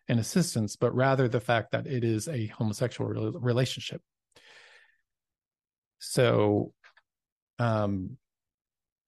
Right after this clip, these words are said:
still more double talk. He, uh, he goes on to say, "It is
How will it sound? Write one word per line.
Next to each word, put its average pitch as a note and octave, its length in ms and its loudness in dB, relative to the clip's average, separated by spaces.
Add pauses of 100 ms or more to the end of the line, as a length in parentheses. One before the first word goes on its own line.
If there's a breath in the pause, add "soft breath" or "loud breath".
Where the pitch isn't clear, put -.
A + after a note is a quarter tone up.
(800)
still - 300 2
more B2 180 6
double A2 240 2
talk. - 400 -8 (1500)
He, C#3 420 2 (320)
uh, A2 480 2 (160)
he C3+ 120 2
goes B2 220 4
on A#2+ 160 4
to A2+ 80 2
say, A2 440 0 (1000)
"It C#3+ 140 4
is C3+ 240 2